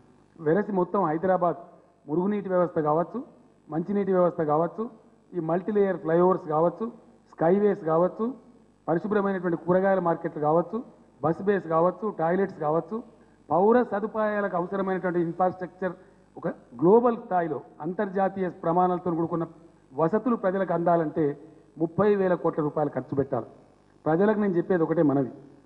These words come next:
బ్రిక్స్ బ్యాంక్ చైర్మన్ గారు నాకు షాంఘైలో చెప్పినారు, "కేసీఆర్ గారు రేపు మీ ప్రోగ్రామ్ ఏంది?" అని అడిగినారు. "సోదు అని ఒక ఇండస్ట్రియల్ ఏరియాకి నేను పోతున్నా" అని చెప్తే, "మీరు వెళ్ళకండి, షాంఘైలోనే ఉండండి, హైదరాబాద్ గురించి మీరు తపన పడుతున్నారు కాబట్టి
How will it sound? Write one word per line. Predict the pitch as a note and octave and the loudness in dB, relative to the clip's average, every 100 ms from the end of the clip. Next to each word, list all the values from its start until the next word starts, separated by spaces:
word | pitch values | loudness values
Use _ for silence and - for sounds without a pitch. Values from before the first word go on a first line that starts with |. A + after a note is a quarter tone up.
| _ _ - | _ _ -2
బ్రిక్స్ | D#3+ F#3 G#3+ | -2 0 0
బ్యాంక్ | A#3 G#3+ F#3+ | 0 0 -2
చైర్మన్ | G3+ G#3 | 0 2
గారు | F#3+ F#3 F3+ - - - _ - | 4 4 4 -4 -20 -20 _ -6
నాకు | D#3 F3+ E3+ - - | -2 -2 -4 -12 -2
షాంఘైలో | D#3 F#3+ F3+ | 0 2 0
చెప్పినారు, | D#3 D3+ D3+ B2+ - - - - _ _ - | 0 0 -2 -4 -10 -20 -20 -20 _ _ 2
"కేసీఆర్ | G3 G#3+ A3+ A3 | 2 4 4 4
గారు | A3 G#3+ | 4 4
రేపు | G3+ G#3 | 2 0
మీ | G3 E3+ | -4 -4
ప్రోగ్రామ్ | - F3 F#3+ F#3 | 0 2 4 4
ఏంది?" | F3 E3+ | 4 2
అని | D#3 | 2
అడిగినారు. | D#3 D3+ - - - - _ _ _ | 4 2 -2 -12 -20 -20 _ _ _
"సోదు | D#3+ G#3 A3 | 4 4 4
అని | A3 G#3 | 2 2
ఒక | G3 | 0
ఇండస్ట్రియల్ | F3 F3+ G3 G3+ F#3 | -2 -2 -4 0 2
ఏరియాకి | F3+ F3 | 2 2
నేను | E3 | 0
పోతున్నా" | D#3+ E3+ E3+ | 0 2 2
అని | D3+ | 0
చెప్తే, | D3 - D#3+ C#3+ - - - - | -4 0 2 2 -4 -20 -20 -4
"మీరు | D#3+ | 0
వెళ్ళకండి, | D3 D#3+ F#3+ G3+ F#3 G#3 D4+ - - - _ - | 4 4 4 2 0 -2 -4 -14 -20 -20 _ 0
షాంఘైలోనే | E3+ G3+ G3+ F#3+ F3+ | 0 4 4 6 4
ఉండండి, | D#3 E3+ F3+ F#3 C4 - - - _ | 4 2 2 0 -4 -10 -20 -20 _
హైదరాబాద్ | D3+ F#3+ G#3 G3+ G3 | -4 0 2 4 2
గురించి | F#3 F#3+ F3+ | 0 -2 -4
మీరు | F3+ | -4
తపన | D#3+ E3+ | -2 0
పడుతున్నారు | F3+ F3+ F3+ E3 | 4 2 2 2
కాబట్టి | D#3 E3+ F3 C4 | 4 2 2 -4